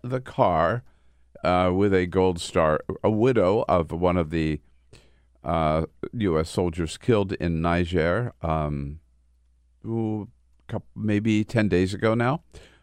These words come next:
Uh, Donald Trump making some very insensitive comments, uh, about,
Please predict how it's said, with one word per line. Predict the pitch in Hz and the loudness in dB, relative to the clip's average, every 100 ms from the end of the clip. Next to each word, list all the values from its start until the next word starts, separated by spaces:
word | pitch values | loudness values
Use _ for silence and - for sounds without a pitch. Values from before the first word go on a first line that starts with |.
| - | -6
Uh, | - 98 95 95 92 92 90 95 | 0 2 4 4 2 2 0 -2
Donald | 95 98 95 92 | 0 2 2 0
Trump | 101 62 | -2 0
making | 92 90 85 | -2 -2 -6
some | - 87 | -4 -4
very | 87 135 139 85 69 | 0 2 2 0 -4
insensitive | 71 78 - 82 - 80 - | -6 -4 -2 -2 -6 -12 -6
comments, | 87 80 67 76 - _ _ _ - | -4 -2 -6 -10 -16 _ _ _ -4
uh, | 82 73 73 76 - 87 | 0 0 0 -2 -4 -6
about, | 76 82 78 | -2 -2 -2